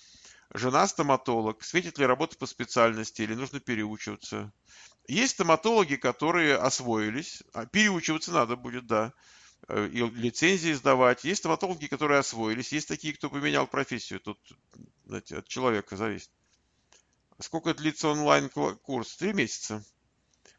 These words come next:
Какой график? Понедельник, вторник, четверг с шести до семи по Калифорнии вечером.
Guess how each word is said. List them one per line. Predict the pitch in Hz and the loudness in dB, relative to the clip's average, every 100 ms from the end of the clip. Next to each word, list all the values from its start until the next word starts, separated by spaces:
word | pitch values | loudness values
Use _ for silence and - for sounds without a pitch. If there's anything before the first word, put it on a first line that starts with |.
| _ - | _ -4
Какой | 123 - 165 | -2 2 2
график? | 147 131 120 110 - _ _ | 6 6 6 0 -10 _ _
Понедельник, | - 135 143 180 165 160 | -4 -2 4 4 4 0
вторник, | - 170 151 147 | 2 2 2 -4
четверг | - 151 165 120 - - - - | -6 -2 2 2 0 -14 -18 -14
с | - | -8
шести | - - 131 - 165 | -4 -4 -4 -6 -6
до | 139 | -4
семи | 139 - 151 127 | -4 -4 -2 -2
по | - | -2
Калифорнии | - 117 127 117 107 98 | -4 -2 -2 -2 -4 -4
вечером. | 107 110 - 95 | -4 -4 -4 -10